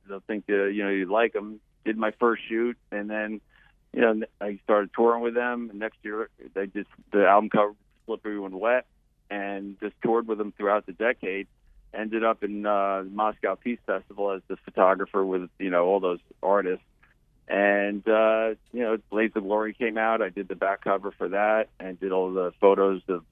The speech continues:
him recording with Elton John, Little Richards, and, and then took me on tour to South America a few years later with Keep the Faith. So, you know, the ball just keeps rolling, and, uh, you just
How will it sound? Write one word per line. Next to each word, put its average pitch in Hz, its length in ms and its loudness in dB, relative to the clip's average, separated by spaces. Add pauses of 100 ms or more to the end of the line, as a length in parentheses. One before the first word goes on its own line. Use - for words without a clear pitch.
(360)
him 101 320 -2
recording 101 480 4
with 95 100 0
Elton 92 320 0
John, 95 400 -4
Little 90 260 -10
Richards, 95 540 -6
and, 82 240 -12 (420)
and 87 160 -10
then 98 520 -6 (640)
took 104 180 2
me 104 100 4
on 101 240 4
tour 101 200 4
to 95 100 -6
South 95 220 0
America 107 420 -4
a 101 140 -4
few 104 100 -10
years 107 220 -6
later 104 260 -4
with 98 240 -6
Keep 107 180 -6
the - 100 -14
Faith. 104 340 -4 (140)
So, 107 220 0
you 127 160 -8
know, 131 160 0
the 127 120 -10
ball 123 240 2
just 123 180 -12
keeps 123 180 -8
rolling, 120 460 -2
and, 98 320 -14
uh, 101 300 -4 (340)
you 101 100 -10
just 101 200 -8